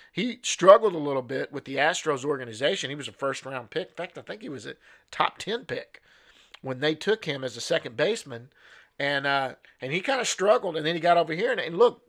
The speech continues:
say what you will about Delino DeShields. The guy is never gonna be a thirty home run kid. He's never gonna be a,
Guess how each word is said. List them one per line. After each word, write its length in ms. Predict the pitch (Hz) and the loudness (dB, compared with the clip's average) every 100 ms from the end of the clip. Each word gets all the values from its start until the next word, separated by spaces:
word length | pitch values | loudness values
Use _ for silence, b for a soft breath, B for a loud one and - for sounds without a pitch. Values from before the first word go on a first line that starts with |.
| _ | _
say 240 | - 180 | -6 -2
what 180 | 294 185 | -2 -2
you 80 | 170 | -2
will 140 | 160 | 2
about 240 | 240 156 151 | 2 0 -4
Delino 340 | 135 139 131 | -6 -8 -8
DeShields. 500 | 113 - 208 175 131 - B B B | -8 -6 -4 -4 -8 -18 B B B
The 140 | 139 | -8
guy 400 | 131 165 196 214 - - _ | -2 2 4 2 -4 -16 _
is 200 | 151 139 | -10 -10
never 460 | 143 151 180 190 190 | -8 0 4 4 2
gonna 220 | 175 165 | 0 0
be 240 | 151 156 | -2 -4
a 60 | 151 | -4
thirty 340 | 147 143 139 | -2 -4 -4
home 280 | 139 135 135 | -6 -8 -8
run 220 | 135 131 | -10 -10
kid. 340 | 120 135 131 131 | -10 -6 -4 -6
He's 160 | 113 | -8
never 240 | 120 151 156 | -4 -2 -2
gonna 180 | 147 139 | -4 -6
be 280 | 131 143 | -6 -2
a, 200 | 139 117 | -2 -2